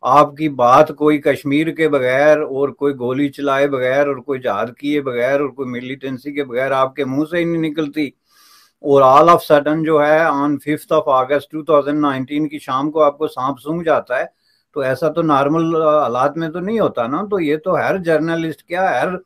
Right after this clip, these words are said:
सोचने वाला आदमी जो है उसने इस वक्त इस बात का इजहार किया था कि इसमें पाकिस्तान जो है उसको इस चीज़ का खबर थी। अब इसमें बहुत सारी चीज़ें जो हैं वो पाकिस्तान के आप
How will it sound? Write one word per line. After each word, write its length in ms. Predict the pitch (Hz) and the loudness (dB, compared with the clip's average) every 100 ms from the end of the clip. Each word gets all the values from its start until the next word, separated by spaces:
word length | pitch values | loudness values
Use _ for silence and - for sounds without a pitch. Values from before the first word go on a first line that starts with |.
| _ _ _ _ | _ _ _ _
सोचने 420 | 156 135 151 165 | -2 -2 -2 -2
वाला 260 | 160 151 | 2 4
आदमी 300 | 135 120 123 | 4 2 -2
जो 200 | 120 117 98 | -6 -6 -6
है 220 | 98 - _ _ _ _ _ _ _ _ _ _ | -10 -12 _ _ _ _ _ _ _ _ _ _
उसने 360 | 151 131 160 165 | -10 -8 -2 -2
इस 140 | 139 | 0
वक्त 220 | 139 151 156 | 0 0 -2
इस 100 | 127 | -2
बात 260 | 131 135 | 0 0
का 200 | - 156 | 0 0
इजहार 280 | 117 107 113 | 0 0 -2
किया 300 | 117 147 143 | -4 -2 -2
था 260 | 101 101 120 190 _ _ _ _ _ - | -2 -6 -6 -10 _ _ _ _ _ -12
कि 60 | 139 | -8
इसमें 360 | 127 127 143 | -8 -4 -4
पाकिस्तान 680 | 131 123 113 110 127 139 147 | 0 0 -2 -6 -6 -2 -2
जो 140 | 135 113 | -2 -2
है 340 | 117 120 151 | -2 0 -2
उसको 380 | 135 113 - 131 | -4 -10 -8 -8
इस 200 | 117 - | -8 -12
चीज़ 200 | 131 113 | -14 -8
का 160 | 135 | -6
खबर 420 | - - 101 135 143 | -6 -6 0 0 0
थी। 420 | - 123 180 - _ _ _ _ _ - | -4 -6 -6 -10 _ _ _ _ _ -8
अब 180 | 147 160 | -2 0
इसमें 320 | 185 190 202 175 | 0 0 -2 0
बहुत 220 | 185 185 | -2 2
सारी 240 | 202 196 | 2 2
चीज़ें 420 | 170 180 180 202 | 0 -4 -2 -2
जो 160 | 196 196 | 0 0
हैं 120 | 196 | 0
वो 180 | 190 185 | 0 -2
पाकिस्तान 680 | 180 156 143 147 - 175 190 | 0 0 0 -6 -4 -4 -4
के 160 | 180 185 | -2 0
आप 380 | 175 165 165 | 2 2 0